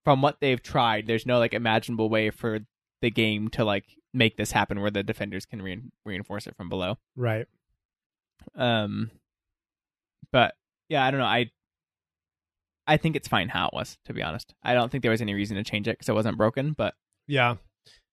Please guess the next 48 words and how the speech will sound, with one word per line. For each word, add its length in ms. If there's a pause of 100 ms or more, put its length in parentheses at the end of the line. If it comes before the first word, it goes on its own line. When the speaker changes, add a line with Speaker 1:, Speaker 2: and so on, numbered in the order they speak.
(140)
Speaker 2:
Um, 300
yeah, 200
I 40
haven't 240
really, 180
s-, 300 (140)
s-, 280
I 80
don't 120
think, 160
played 280
enough 260
of 100
the 80
sites 340
where 120
it 60
actually 340
is 220
to 340
have 180
an 140
opinion 340
on 120
it 60
yet. 240 (500)
What 180
I 80
was 220
surprised 420
of 140
is 120
somebody 260
actually 260
posted 300
a 60
list 300
of 140
what 180
this 160
affects, 380
and 100
it's 100
actually 280
less 380
than 160
I 140
thought. 540